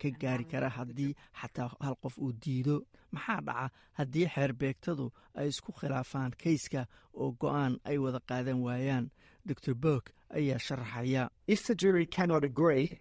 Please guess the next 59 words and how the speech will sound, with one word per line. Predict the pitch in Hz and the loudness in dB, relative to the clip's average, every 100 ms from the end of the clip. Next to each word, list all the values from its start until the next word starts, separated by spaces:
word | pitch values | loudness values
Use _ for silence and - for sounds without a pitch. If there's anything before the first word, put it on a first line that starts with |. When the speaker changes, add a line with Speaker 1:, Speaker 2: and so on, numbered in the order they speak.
| _ | _
Speaker 3:
twelve | - 165 151 | 2 4 6
nil | 147 147 143 | 4 6 6
or | 135 | 6
eleven | 135 139 135 | 6 4 2
one, | 127 131 160 - _ _ | 2 2 0 -4 _ _
then | 160 | 4
it's | 156 - | 4 2
what's | 156 - 156 | 0 2 4
known | 151 151 | 6 8
as | 143 139 | 6 6
a, | 143 139 - | 4 4 2
a | 147 | 2
hung | 143 - 170 170 165 160 - | 2 0 2 4 2 -2 2
jury. | 139 117 110 - | 4 4 -2 -4
Speaker 1:
Haddii | 156 240 | 2 2
Speaker 3:
And | 254 | 2
Speaker 1:
xeer | 175 151 | 2 0
beegtadu | 135 151 151 214 | 2 0 2 0
Speaker 3:
that | 165 | 2
means | 151 - | -2 -6
that | - | -8
Speaker 1:
isku | 139 240 | -6 -2
Speaker 3:
it | 175 | 2
Speaker 1:
raaci | 208 208 | 2 2
Speaker 3:
is | |
Speaker 1:
waayaan | 151 147 151 190 151 123 | 4 4 4 4 2 -2
Speaker 3:
a | 165 | -10
new | 156 | -4
Speaker 1:
labiyo | 147 170 185 120 | 0 4 4 2
toban | - 143 160 | -2 -2 -2
Speaker 3:
trial, | - 143 | -2 -2
Speaker 1:
iyo | 139 | 0
Speaker 3:
start | 151 | 2
Speaker 1:
eber | 196 165 | 2 2
Speaker 3:
over | 139 | -2
again. | 147 127 | -14 -6
Speaker 1:
ama | 165 165 | -2 0
kow | - 202 | 2 4
iyo | 156 | 2
toban | 156 147 175 | 0 -2 -2
Speaker 3:
New | 147 | -4
trial, | 143 143 | -4 0
Speaker 1:
iyo | |
Speaker 3:
a | |
Speaker 1:
mid, | 135 147 170 | 2 4 2
Speaker 3:
different | 143 - 151 | 0 -16 -16
jury. | 147 202 | -8 -2
Speaker 1:
waxaa | 185 - 135 139 | 0 2 2 4
loo | |
Speaker 3:
Or | 185 151 | 6 4
Speaker 1:
yaqaanaa | - 131 127 127 | 2 0 2 2
Speaker 3:
at | 123 | 0
that | - | -6
point, | - 165 | -2 2
Speaker 1:
hung | 165 131 | 4 2
Speaker 3:
the | |
prosecution | 120 - 165 151 | 0 2 4 4
Speaker 1:
jury | 131 117 | 2 0
Speaker 3:
say, | - | -8